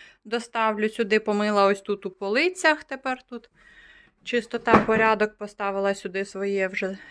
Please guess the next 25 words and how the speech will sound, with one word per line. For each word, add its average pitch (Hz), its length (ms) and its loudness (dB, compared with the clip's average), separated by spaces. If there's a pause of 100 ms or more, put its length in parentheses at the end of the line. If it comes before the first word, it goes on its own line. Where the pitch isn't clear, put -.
зимове 202 460 2
взуття. 202 580 0 (540)
Прибрала 220 500 2
тут 208 240 -6
на 202 100 -4
полиці, 202 500 -2
тут 302 180 -2
були 262 280 0
ще 240 220 -4
сонцезахисні 226 840 -4
окуляри. 220 680 -2 (720)
Шоломи 254 520 -6
я 208 140 -8
не 233 200 -6
придумала, 208 580 -8
куди 202 280 -14
прибрати, 202 600 -6
але 196 220 -6
там 185 300 -10
помила 247 600 -12 (100)
і 220 260 -18
склала 214 400 -14
їх 190 280 -16
більш 196 300 -20
акуратно. 202 760 -12